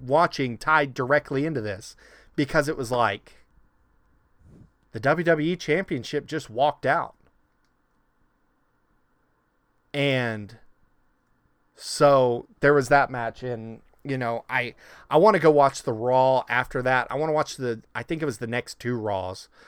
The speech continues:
because they had that Raw tournament to declare a new champion, which is the most predictable thing they could have done.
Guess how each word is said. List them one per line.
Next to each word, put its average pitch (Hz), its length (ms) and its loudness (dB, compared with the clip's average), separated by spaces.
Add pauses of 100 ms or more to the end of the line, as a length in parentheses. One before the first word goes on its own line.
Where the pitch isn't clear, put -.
(340)
because 135 240 -2
they 139 80 0
had 143 200 0
that 135 140 2
Raw 131 280 2
tournament 131 580 -4
to 110 160 -8 (260)
declare 131 460 0
a 127 40 0
new 120 180 -4
champion, 117 500 -8
which 107 180 -8
is 104 300 -10
the 127 100 -10
most 117 260 -8
predictable 123 500 -8
thing 117 240 -6
they 113 100 -6
could 117 160 -8
have 104 140 -8
done. 107 340 -8